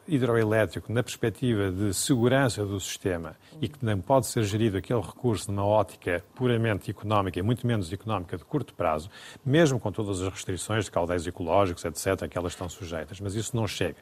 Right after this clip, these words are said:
E este é um dos elementos, do meu ponto de vista, fundamental numa reforma do mercado ibérico e do mercado europeu,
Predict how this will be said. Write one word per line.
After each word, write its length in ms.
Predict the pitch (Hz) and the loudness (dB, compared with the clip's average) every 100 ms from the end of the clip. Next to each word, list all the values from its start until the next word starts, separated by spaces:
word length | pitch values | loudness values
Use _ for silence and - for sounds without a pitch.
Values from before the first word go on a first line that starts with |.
| - - - - | -16 -16 -16 -2
E 120 | 104 | 4
este 200 | 123 123 | 4 4
é 20 | 117 | 0
um 60 | |
dos 100 | 107 | 0
elementos, 400 | 113 107 104 - | 0 0 0 -2
do 60 | 104 | -2
meu 100 | 113 | -2
ponto 260 | 110 95 | -2 -4
de 60 | - | -4
vista, 240 | 92 - | -6 -6
fundamental 800 | 85 - 117 107 104 90 98 95 | -6 -2 0 0 -2 2 4 4
numa 200 | 104 104 | 4 0
reforma 480 | 98 - 113 113 98 | -2 -2 2 4 2
do 120 | 90 | -2
mercado 520 | 101 95 101 90 80 - - _ - | -6 0 2 2 2 -8 -16 _ -2
ibérico 520 | 110 92 95 127 117 | 0 2 2 2 -2
e 20 | |
do 80 | 92 | -4
mercado 380 | 90 - 87 85 | -2 0 0 0
europeu, 500 | 82 - 85 104 | -6 -6 -2 -2